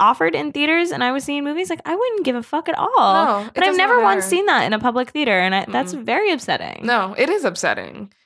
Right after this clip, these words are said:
Speaker 2: They need to be, they need to be titling movies. They need to be showing more foreign films in America,
Speaker 1: Oh, fuck yeah.
Speaker 2: in other languages. Um, there's so much, yeah, that could be done. Nobody cared during this movie. Nobody cared during Django,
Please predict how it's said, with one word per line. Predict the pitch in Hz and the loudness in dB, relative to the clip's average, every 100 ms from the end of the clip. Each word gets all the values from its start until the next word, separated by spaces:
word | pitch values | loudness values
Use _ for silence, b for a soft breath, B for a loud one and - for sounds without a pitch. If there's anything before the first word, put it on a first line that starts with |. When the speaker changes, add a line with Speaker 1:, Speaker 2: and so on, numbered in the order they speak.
| _ | _
Speaker 2:
They | - 277 | -2 0
need | 277 302 | 0 -2
to | 330 | -2
be, | 339 | -2
they | 240 233 | 0 0
need | 226 | -2
to | 277 | -4
be | 320 | -6
titling | 302 226 220 233 | -4 -2 -2 -2
movies. | 202 165 156 165 | -2 -4 -4 -4
They | 190 | -6
need | 185 190 | -6 -6
to | 226 | -6
be | |
showing | 226 - 180 220 | -4 0 0 0
more | 190 233 | 0 0
foreign | 240 254 320 311 277 | 2 2 4 2 0
films | 240 196 196 208 220 - | 2 2 2 0 -6 -4
in | - | -2
America, | 190 196 240 254 175 170 208 B B B | 0 2 0 0 0 -2 -4 B B B
Speaker 1:
Oh, | 247 180 | -2 0
fuck | 247 - | -2 -2
yeah. | - 185 | -4 -2
Speaker 2:
in | 226 | 0
other | 226 226 | 2 2
languages. | 226 247 220 180 170 220 - - | 2 2 0 0 -2 -4 -12 -4
Um, | 202 196 185 190 - _ _ B B B | 0 0 -2 -8 -12 _ _ B B B
there's | 220 220 220 | -2 0 2
so | 240 | 2
much, | 233 226 220 - - - | 4 2 0 -6 -6 -8
yeah, | - 269 160 107 - | 0 2 2 -2 -4
that | 202 180 _ - | -4 -6 _ -14
could | - 185 | -10 -8
be | 190 185 175 - - | -6 -6 -6 -10 -2
done. | 170 160 B B B - | -2 -2 B B B 0
Nobody | 226 247 262 | 2 2 2
cared | 233 226 | 4 4
during | 220 214 | 4 0
this | 202 202 | 0 -2
movie. | 196 190 190 | -2 -2 -2
Nobody | 185 185 190 | -2 -2 -4
cared | 185 185 180 | -4 -4 -4
during | 180 175 | -4 -4
Django, | 175 165 165 160 | -4 -4 -4 -4